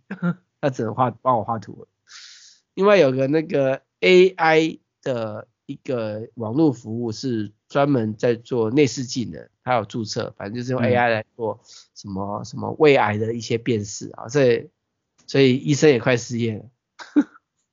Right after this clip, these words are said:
Speaker 2: 这个倒还好欸，他是帮助医生就是辨别那个内视镜。
Speaker 1: 以前你要辨别，你的医生要有经验，要有能力。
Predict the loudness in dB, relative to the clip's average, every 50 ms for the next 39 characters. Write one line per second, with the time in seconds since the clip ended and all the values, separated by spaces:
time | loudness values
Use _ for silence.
0 | _ _ _ _ _ _ _ _ _ _ _ _ _ _ _ _ _ _ _ _
1 | _ _ _ _ _ _ _ _ _ _ _ _ -6 -4 -4 -4 -2 2 4 4
2 | 4 4 2 0 0 0 0 0 0 0 0 -4 -8 -6 -6 -6 -6 -6 -8 -10
3 | -10 _ -2 -2 0 -2 -2 -4 -6 -6 -4 -4 -4 -4 -6 -6 -6 -6 -6 -4
4 | -2 -2 -2 -2 -4 -6 -8 -8 -6 -6 -6 -6 -2 -2 -2 -2 -2 -6 -8 -10
5 | -8 -8 -8 -8 -8 -8 -10 -10 -10 -12 -14 -16 -18 -14 -6 -4 -2 -2 0 0
6 | 0 0 0 -2 2 4 6 6 6 4 2 -2 _ _ _ _ _ _ _ _
7 | _ _ _ _ -4 -2 0 2 4 4 4 4 2 2 2 2 2 2 2 -2
8 | -6 -8 -8 -10 -10 -12 -14 -10 -10 -10 -8 -6 -6 -6 -2 -2 0 2 2 0
9 | -2 -6 -10 -10 -8 -6 -6 -6 -6 -8 -10 -8 -6 -6 -6 -6 -6 -10 -14 -14
10 | -12 -10 -10 -10 -12